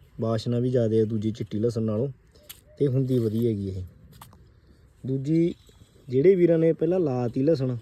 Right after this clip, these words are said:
ਉਹ ਤਾਂ ਠੀਕ ਹੈ। ਜਿਨ੍ਹਾਂ ਨੇ ਲਾਉਣੀ ਆ ਵੀ ਕਾਹ ਯੰਤਰ ਥੋੜ੍ਹਾ ਜਿਹਾ ਬਣਾ ਲਿਓ, ਸਸਤਾ ਜਿਹਾ ਕੰਮ ਆ ਇਹ।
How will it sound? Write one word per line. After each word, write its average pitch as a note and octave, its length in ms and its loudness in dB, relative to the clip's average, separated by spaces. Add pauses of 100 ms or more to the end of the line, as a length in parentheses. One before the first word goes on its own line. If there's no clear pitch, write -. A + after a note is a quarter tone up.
(140)
ਉਹ A#2+ 120 -2
ਤਾਂ E3+ 140 0
ਠੀਕ G#2+ 300 -4
ਹੈ। G#2 180 -8 (760)
ਜਿਨ੍ਹਾਂ D3+ 260 0
ਨੇ G3 80 0
ਲਾਉਣੀ E3 320 -2
ਆ E3+ 60 -2
ਵੀ F3 140 -4 (100)
ਕਾਹ E3+ 260 -6
ਯੰਤਰ E3+ 300 -4
ਥੋੜ੍ਹਾ E3 160 -2
ਜਿਹਾ F#3+ 120 0
ਬਣਾ C3 260 -4
ਲਿਓ, B2+ 180 -4 (560)
ਸਸਤਾ A#2+ 400 -10
ਜਿਹਾ C3 120 0
ਕੰਮ A#2+ 300 -6
ਆ A#2 60 -8
ਇਹ। D3 160 -8